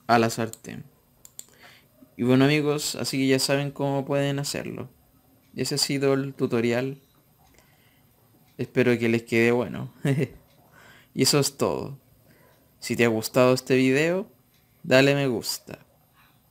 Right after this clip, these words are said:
Y recuerda, suscríbete en YouTube. Síguenos en Facebook y en Instagram. Saludos te manda Cristian Romeger y que tengas un buen día.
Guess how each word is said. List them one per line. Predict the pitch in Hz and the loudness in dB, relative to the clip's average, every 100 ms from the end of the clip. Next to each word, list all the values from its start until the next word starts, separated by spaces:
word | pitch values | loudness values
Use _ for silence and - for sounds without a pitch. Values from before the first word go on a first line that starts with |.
| _ _ | _ _
Y | - | -4
recuerda, | 104 101 101 131 139 147 160 175 _ _ | 0 0 2 2 2 -2 -6 -8 _ _
suscríbete | - 107 - 120 131 127 127 | -10 -8 -4 2 6 6 4
en | 131 131 | -2 0
YouTube. | 139 147 123 - _ _ _ _ | -4 -4 -8 -8 _ _ _ _
Síguenos | - - 135 135 143 143 139 - - | -10 -2 0 2 0 -2 -6 -8 -4
en | 113 107 | -4 -4
Facebook | - 143 143 156 160 156 - - | -2 -2 -2 -6 -8 -8 -20 -6
y | 113 | 0
en | 123 | 2
Instagram. | 131 117 - 90 78 60 135 - _ _ _ _ _ _ _ _ _ _ _ _ - _ _ _ - | 2 -2 -6 -8 -8 -10 -14 -20 _ _ _ _ _ _ _ _ _ _ _ _ -20 _ _ _ -6
Saludos | - 117 120 123 123 | 0 2 2 0 0
te | - 120 | -2 0
manda | 123 120 120 | 2 2 0
Cristian | 120 117 113 113 | -2 -4 -2 0
Romeger | 123 139 147 - 160 160 - _ _ _ - - _ - | 0 0 -4 -6 -8 -10 -16 _ _ _ -20 -20 _ -12
y | 92 | -8
que | 92 104 | -4 0
tengas | 123 123 120 120 127 - - _ | 0 0 -2 -4 -6 -12 -14 _
un | 123 127 | -4 -2
buen | 120 123 120 | 0 -2 -2
día. | - 50 135 | -6 -10 -12